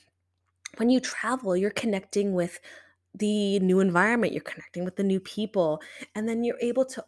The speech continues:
open up your perspective on how life actually is. Because you get very close-minded when you do the same thing every day, you talk to the same people, you're in the same, like, kind of environment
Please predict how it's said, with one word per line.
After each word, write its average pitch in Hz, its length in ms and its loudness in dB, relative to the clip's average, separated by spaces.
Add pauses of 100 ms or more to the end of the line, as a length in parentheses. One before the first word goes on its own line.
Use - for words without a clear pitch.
(140)
open 214 380 -6 (180)
up 214 320 -6
your 214 120 -2
perspective 196 800 -4
on 220 120 -4
how 392 460 -2
life 190 400 -2
actually 160 560 -10
is. - 320 -12 (400)
Because 247 380 0
you 294 80 4
get 415 200 0
very 240 200 2
close-minded 180 920 2
when 165 140 0
you 165 60 -4
do 175 100 2
the 175 80 0
same 175 320 2
thing 175 220 4
every 170 200 2
day, 165 140 2
you 170 140 2
talk 160 240 -10
to 180 100 -8
the 180 80 -6
same 170 400 0
people, 165 580 0
you're 156 140 2
in 156 120 -2
the 165 60 -2
same, 165 460 -2
like, 156 220 -4
kind 160 200 -8
of 160 80 -4
environment 165 1000 -2